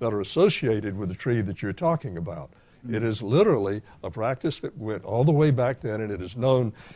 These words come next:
Speaker 1: at least historically, that they used evergreens in one form or another to symbolize the rebirth of the sun god and the promise of life to come in the spring.
Speaker 2: Mm.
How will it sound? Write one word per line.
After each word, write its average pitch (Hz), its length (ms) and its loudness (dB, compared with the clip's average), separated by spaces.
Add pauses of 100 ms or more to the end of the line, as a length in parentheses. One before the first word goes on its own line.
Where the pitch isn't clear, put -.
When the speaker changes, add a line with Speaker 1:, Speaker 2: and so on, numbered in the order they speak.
Speaker 1:
at 113 80 -4
least 113 200 -2
historically, 123 680 2
that 107 180 -8
they 123 140 0
used 147 440 -2
evergreens 110 600 -2
in 107 140 -10
one 101 220 -4 (100)
form 104 320 -4
or 92 120 -4
another 113 380 0
to 95 160 -10
symbolize 101 880 -2 (320)
the 107 140 -4
rebirth 104 760 -2
of 101 220 -6
the 104 60 -8
sun 101 280 -4
god 98 220 -2
and 123 80 -2
the 120 60 -2
promise 113 460 0
of 110 120 -6
life 101 320 -2
to - 100 -8
come 92 220 -6
in 90 80 -8
the 98 60 -8
spring. 127 320 -8 (1160)
Speaker 2:
Mm. 113 180 -2